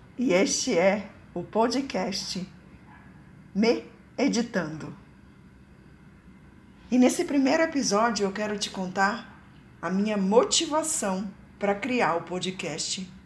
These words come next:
Me Editando. Eu sempre me achei uma pessoa muito inquieta. E até me descrevo assim, às vezes, quando preciso me apresentar.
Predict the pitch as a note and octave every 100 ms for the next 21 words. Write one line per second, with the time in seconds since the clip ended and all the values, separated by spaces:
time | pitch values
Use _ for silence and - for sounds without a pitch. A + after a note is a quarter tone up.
0 | - F#3 G3 G3 A3+ A3+ - G3+ - -
1 | - - - - - - - - - -
2 | - - - - - - - - - -
3 | - - - - - - - - - -
4 | - - - - - - F4+ G#4+ A#4 G4+
5 | G4 F4 - C4 B3 A#3 G#3+ G#3+ - A3+
6 | G#3+ G3+ G#3+ A#3 A#3+ A3 G3+ E3 E3 -
7 | - - - - - - - - - -
8 | - - - - - - - F#3 F#3 G3
9 | G#3+ G#3+ G#3+ F#3+ - G3+ G3+ F3+ F3+ -
10 | G3 F#3 F#3+ - - E3+ E3 F#3 F3+ -
11 | - F#3+ F#3 F#3 E3+ F3+ - F#3+ F#3+ F#3
12 | F#3 F#3+ F#3 F#3+ F#3+ -